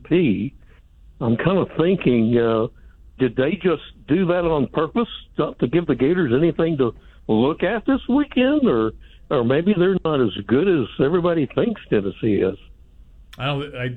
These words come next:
Speaker 2: they definitely didn't do it on purpose. I know that. Um, I mean, that game was twenty, twenty-three thirteen with nine minutes to go. Um, they were up,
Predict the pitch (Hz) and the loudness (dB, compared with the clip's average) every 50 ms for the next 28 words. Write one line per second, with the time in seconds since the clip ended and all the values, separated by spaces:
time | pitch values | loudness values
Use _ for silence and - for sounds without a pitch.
0 | 107 107 110 139 139 135 - 139 143 147 147 143 120 117 110 110 110 110 104 107 | -10 -10 -6 -4 -4 -2 -2 0 0 0 -2 -2 -6 -8 -6 -6 -8 -8 -8 -8
1 | 107 104 98 98 92 85 - 113 123 120 - - 80 - - - 101 104 107 113 | -8 -8 -8 -10 -14 -14 -12 -12 -10 -10 -12 -14 -18 -20 -18 -16 -14 -12 -10 -10
2 | 107 95 101 110 107 98 90 - - - 117 107 104 104 101 98 98 101 104 - | -10 -10 -10 -10 -10 -10 -12 -14 -16 -14 -12 -12 -10 -10 -10 -12 -12 -14 -16 -18
3 | - - - - - - - 123 120 117 123 143 139 175 185 185 175 151 131 - | -20 -20 -20 -20 -20 -16 -10 -8 -6 -6 -6 -6 -6 -6 -6 -4 -4 -6 -6 -6
4 | - - - 180 - 160 156 160 - - - - - 151 160 165 156 151 - 156 | -6 -4 -2 0 2 2 0 0 -4 -12 -14 -10 -8 -6 -6 -6 -6 -6 -6 -4
5 | 156 147 139 143 - 147 143 147 143 147 - 147 147 143 135 117 107 98 95 104 | -2 -2 -2 -4 -4 -4 -4 -4 -4 -6 -8 -8 -8 -6 -6 -8 -8 -8 -8 -10
6 | 107 117 117 113 110 110 107 101 - - 110 87 95 95 98 90 80 - - - | -10 -10 -10 -10 -10 -10 -12 -12 -14 -16 -18 -16 -14 -14 -14 -14 -16 -18 -20 -20
7 | - - - - - - - - - - - - - - 110 98 95 95 92 90 | -20 -20 -20 -20 -20 -20 -20 -20 -20 -20 -20 -20 -20 -16 -16 -14 -12 -12 -14 -14
8 | 90 90 87 87 - - - - - - - - - - - - - - - - | -14 -14 -16 -18 -18 -20 -20 -20 -20 -20 -20 -20 -20 -20 -20 -20 -20 -20 -18 -14
9 | 117 110 104 101 101 101 101 98 - - | -12 -10 -10 -10 -10 -10 -10 -12 -14 -16